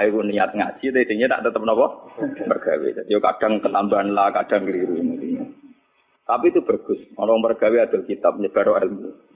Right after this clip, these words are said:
Ini kalau cerita, ya. Begini, pokoknya kisahnya itu ngeten, ben sampean ngertos, punya perbandingan. Khatib bin Abi Balta'a itu tidak orang Quraisy, ya, tidak orang, napa?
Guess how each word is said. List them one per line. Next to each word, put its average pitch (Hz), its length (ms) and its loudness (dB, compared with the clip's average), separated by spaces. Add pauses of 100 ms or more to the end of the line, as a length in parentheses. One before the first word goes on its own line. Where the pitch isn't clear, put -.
(1200)
Ini 131 240 2
kalau 120 160 4
cerita, 98 320 2
ya. 82 160 0
Begini, 139 320 2
pokoknya 123 480 0
kisahnya 131 480 0
itu 127 80 2
ngeten, 101 240 0
ben 110 160 0
sampean 120 240 2
ngertos, - 480 -2
punya 107 240 2
perbandingan. 101 800 0 (800)
Khatib 143 480 2
bin 123 160 4
Abi 120 320 0
Balta'a 98 640 2
itu 156 640 0
tidak 135 400 0
orang 123 320 4
Quraisy, - 400 -2
ya, - 160 4
tidak 120 320 -2
orang, 120 240 2
napa? 151 400 -4